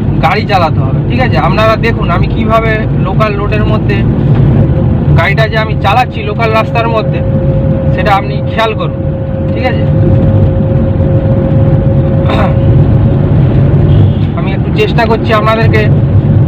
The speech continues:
ভিড়ের মধ্যে চালিয়ে, আহ, দেখানোর চেষ্টা করছি, ঠিক আছে। মেন গাড়ির মেজারমেন্ট, ঠিক আছে? আপনি যে ভিড়ে চালান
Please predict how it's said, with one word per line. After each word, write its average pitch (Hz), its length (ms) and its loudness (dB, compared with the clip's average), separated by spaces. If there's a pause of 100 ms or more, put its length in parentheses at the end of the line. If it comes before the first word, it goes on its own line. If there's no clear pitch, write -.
(140)
ভিড়ের 233 380 0
মধ্যে 226 220 0 (120)
চালিয়ে, 214 380 0
আহ, 214 80 0 (600)
দেখানোর - 360 2 (120)
চেষ্টা - 240 0 (100)
করছি, - 260 0 (140)
ঠিক - 200 0
আছে। - 120 2 (3000)
মেন 277 300 0 (260)
গাড়ির 240 380 0 (380)
মেজারমেন্ট, 196 600 -2 (320)
ঠিক - 200 -4
আছে? - 140 -2 (160)
আপনি - 240 -2
যে 208 80 0 (100)
ভিড়ে 196 220 0 (120)
চালান 196 280 0